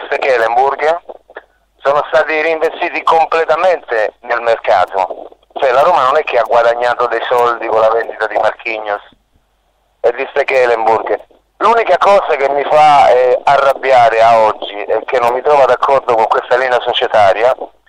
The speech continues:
è che non hanno ancora investito i soldi della cessione di Osvaldo. E la Roma rischia domani di andare a Cuba, come la chiamo io, Livorno,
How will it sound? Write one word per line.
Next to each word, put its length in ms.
è 140
che 160
non 100
hanno 180
ancora 320
investito 920
i 140
soldi 640
della 240
cessione 460
di 80
Osvaldo. 640
E 60
la 100
Roma 200
rischia 380
domani 640
di 120
andare 400
a 560
Cuba, 360
come 200
la 80
chiamo 300
io, 120
Livorno, 640